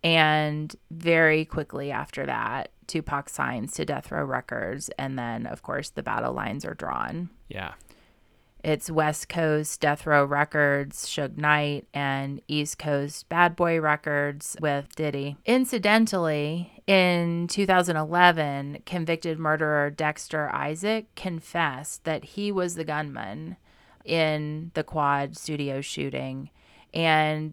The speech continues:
Speaker 1: that he was hired by the music manager who had invited Tupac to the studio that night. But he never implicated Puffy or Biggie in that crime.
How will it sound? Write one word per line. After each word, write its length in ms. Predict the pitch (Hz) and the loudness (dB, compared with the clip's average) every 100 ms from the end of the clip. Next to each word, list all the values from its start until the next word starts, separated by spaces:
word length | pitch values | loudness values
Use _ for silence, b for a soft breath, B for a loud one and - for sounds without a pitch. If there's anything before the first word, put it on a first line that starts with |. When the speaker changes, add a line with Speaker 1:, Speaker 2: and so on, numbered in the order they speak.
| - | -2
Speaker 1:
that 200 | 165 156 | -2 0
he 140 | 175 | 0
was 200 | 160 160 | 0 -2
hired 640 | - - 185 185 151 147 147 | -4 0 2 4 2 -2 -2
by 200 | 156 156 | 0 0
the 120 | 156 | -2
music 360 | 151 147 147 | -6 -8 -10
manager 580 | 151 143 143 139 143 139 | -8 -6 -6 -6 -4 -4
who 140 | 147 147 | -4 -4
had 140 | 139 | -4
invited 560 | 139 139 139 139 135 143 | -6 -6 -6 -6 -8 -10
Tupac 400 | 156 - - - | -12 -8 -10 -10
to 140 | - | -12
the 80 | 143 | -12
studio 480 | - 208 175 143 135 | -6 -2 -2 -2 -4
that 180 | 113 | -8
night. 380 | - 107 107 - - b b b b b _ - | -10 -10 -12 -14 -20 b b b b b _ 4
But 380 | 170 160 151 - - | 6 6 2 -4 -18
he 260 | - 214 | -6 -4
never 360 | 202 180 196 202 | 0 0 0 0
implicated 680 | 190 185 175 160 160 151 147 | -2 -4 -6 -6 -6 -6 -8
Puffy 360 | 156 147 156 | -10 -8 -8
or 240 | 143 147 143 | -4 -4 -4
Biggie 400 | 151 147 76 - | -6 -8 -10 -8
in 120 | - | -8
that 160 | - - | -10 -10
crime. 500 | - 78 82 185 | -12 -12 -12 -12